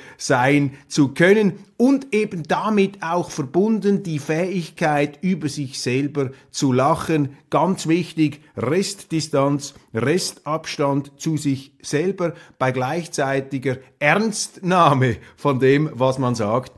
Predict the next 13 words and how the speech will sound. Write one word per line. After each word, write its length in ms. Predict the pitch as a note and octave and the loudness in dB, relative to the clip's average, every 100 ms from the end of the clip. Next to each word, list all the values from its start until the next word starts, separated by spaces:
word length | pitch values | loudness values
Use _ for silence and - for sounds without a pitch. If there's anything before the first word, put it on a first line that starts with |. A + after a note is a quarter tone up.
| - | -12
und 320 | - C3+ D3 - | -2 0 0 -4
was 320 | G2 A#2 B2+ | -6 -4 -2
man 360 | C3 B2 B2 A#2 - - | -2 0 -2 -6 -12 -4
macht. 480 | A#2 E3 G3 G3+ | 0 2 0 -2
Das 220 | F#3+ F3+ G3 | -6 -4 -4
ist 340 | E3 - - | -4 -8 -12
die 140 | G#3 | -10
anspruchsvolle 960 | - F3 E3+ - D3 D3 D3 C#3 B2+ A2 | -6 -4 -4 -4 -4 -4 -2 0 0 -2
Aufgabe, 500 | B2+ B2+ A#2+ A#2 A#2 - - _ | -4 -2 -2 0 -4 -8 -20 _
die 200 | - F3+ | -2 0
uns 420 | F3 D3+ F3 - - - _ - | 2 2 2 -4 -14 -20 _ 0
gestellt 680 | D#3 D#3 C#3 D3 D#3 - _ _ _ _ _ _ _ - | 0 2 2 2 2 -6 _ _ _ _ _ _ _ -2
ist. 360 | D#3+ B2+ - | 0 0 -4